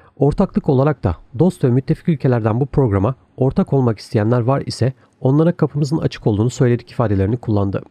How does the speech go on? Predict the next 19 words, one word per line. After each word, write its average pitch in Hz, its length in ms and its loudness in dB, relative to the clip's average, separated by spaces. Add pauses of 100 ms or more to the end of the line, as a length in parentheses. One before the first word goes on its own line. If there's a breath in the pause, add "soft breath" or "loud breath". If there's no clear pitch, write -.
(800 loud breath)
"Sizin 185 280 0
heyecanla 165 460 2
beklediğiniz 143 440 -2
projeler 147 480 2
nedir?" 135 180 0
sorusu 113 380 -2
üzerine 117 300 0
ise 104 240 -2
Demir, 104 260 0 (260 soft breath)
"Milli 175 240 2
Muharip 175 320 2
Uçağı 139 180 0
heyecanla 131 400 2
bekliyorum. 113 380 -2 (640 soft breath)
Ayrıca 170 360 2
insansız 151 600 0
jet 156 180 0
savaş 143 320 -2
uçağımızı 104 480 0